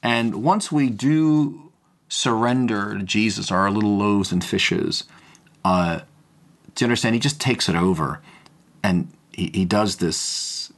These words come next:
eh, you know, in, in, in invisible miracle. What, what's, I'm always struck by the feedings, uh, that Jesus, you know, he breaks the bread, he multiplies it, and the food just kinda keeps multiplying. We don't know if it keeps multiplying out of the hands of Jesus or as the disciples are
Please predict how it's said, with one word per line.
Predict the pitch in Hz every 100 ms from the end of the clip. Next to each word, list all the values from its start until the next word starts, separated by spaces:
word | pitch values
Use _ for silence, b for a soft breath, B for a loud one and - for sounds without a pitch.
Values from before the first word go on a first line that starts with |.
| -
eh, | 185 - -
you | - -
know, | 80 80 76
in, | 85
in, | - 92 - -
in | 90 90 95 -
invisible | 92 90 92 110 101 92
miracle. | 90 107 90 - - 85
What, | 92
what's, | 110 - B B B B B
I'm | 127 123
always | 131 143 120 110
struck | - 110 101 -
by | 95 90
the | 87 90 92 -
feedings, | - 113 101 92 87 90 - - B B B B -
uh, | 95 90
that | 92
Jesus, | 104 98 92
you | 110
know, |
he | 87
breaks | 87 107 104
the | -
bread, | 85 95 87
he |
multiplies | 87 95 98 87 92 87 90
it, |
and | 78
the | -
food | 135
just | 104 -
kinda | 104 90
keeps | 85 -
multiplying. | 90 98 - - 78 82
We | 143
don't | 143
know | 113
if | 98
it | 90
keeps | 104 -
multiplying | 104 101 92 98 95
out | - 101
of | 110
the | 113
hands | 107 104 104
of | 90
Jesus | 95 95 95 -
or | 80
as | 85
the | 76
disciples | 85 - 104 92 95
are | 76 71